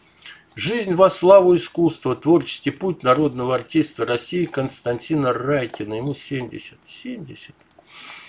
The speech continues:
Ну, как бы старый. Я его на сцене видел в Сатириконе, да.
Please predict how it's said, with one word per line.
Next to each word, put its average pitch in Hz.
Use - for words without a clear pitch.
Ну, 160
как 254
бы 262
старый. 214
Я 185
его 254
на 254
сцене 214
видел 165
в 139
Сатириконе, 151
да. 143